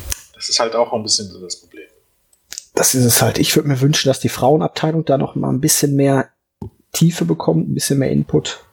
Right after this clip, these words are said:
Speaker 1: Das ist ausbaufähig, wie gesagt. Ähm,
Speaker 2: Schauen wir mal, was uns die
Speaker 1: so.
Speaker 2: kommende Woche bringen wird. Jens, hast du denn N X T gesehen?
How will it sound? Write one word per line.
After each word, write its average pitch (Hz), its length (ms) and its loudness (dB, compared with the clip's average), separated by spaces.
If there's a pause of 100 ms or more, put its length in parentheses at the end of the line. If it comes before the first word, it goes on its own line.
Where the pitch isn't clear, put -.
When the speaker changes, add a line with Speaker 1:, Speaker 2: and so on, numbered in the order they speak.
(800)
Speaker 1:
Das 117 160 -4
ist 143 80 -2
ausbaufähig, 135 960 -2
wie 110 100 -18
gesagt. 107 680 -10
Ähm, 113 340 2 (500)
Speaker 2:
Schauen 170 300 4
wir 147 80 0
mal, 139 80 2
was - 120 -2
uns - 200 -2
die 135 80 0
Speaker 1:
so. 107 60 -2
Speaker 2:
kommende 135 400 2
Woche 135 220 0
bringen 123 340 0
wird. 127 460 -2 (3500)
Jens, - 380 2
hast - 160 -4
du 185 40 -4
denn 175 120 -2
N 175 140 -2
X - 160 -4
T 208 100 -2
gesehen? 104 360 0